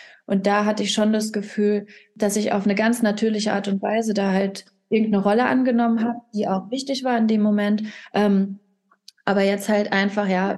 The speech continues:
vierundzwanzig Jahre später nicht mehr so passend ist.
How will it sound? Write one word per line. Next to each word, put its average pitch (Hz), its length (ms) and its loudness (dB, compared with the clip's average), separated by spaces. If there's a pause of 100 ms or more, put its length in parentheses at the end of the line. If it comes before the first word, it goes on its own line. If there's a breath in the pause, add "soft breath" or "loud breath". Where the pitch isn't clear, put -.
vierundzwanzig 208 540 -2
Jahre 202 180 0
später 208 560 0 (340 loud breath)
nicht 220 220 2
mehr 214 140 4
so 202 120 0
passend - 440 -4
ist. 254 420 -2